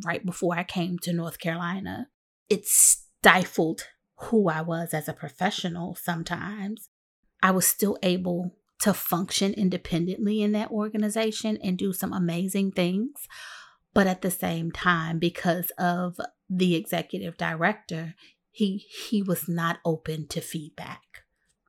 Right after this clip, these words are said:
It was very much do what I say, not what I do type of leadership. And that wasn't after, after leaving an organization where the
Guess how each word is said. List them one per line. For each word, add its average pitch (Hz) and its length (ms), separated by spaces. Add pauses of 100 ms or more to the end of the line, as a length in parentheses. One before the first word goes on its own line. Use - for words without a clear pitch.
(420)
It 196 80
was 185 300
very 185 480
much - 760 (460)
do 190 180
what 190 120
I 165 120
say, 175 340
not 170 220
what 175 120
I 185 80
do 180 360 (640)
type 180 340
of 180 160
leadership. 175 720 (540)
And 180 160
that 175 200
wasn't 170 480 (560)
after, 190 480 (140)
after 180 400
leaving 180 720 (120)
an 185 180
organization 170 880
where 156 440 (480)
the 180 720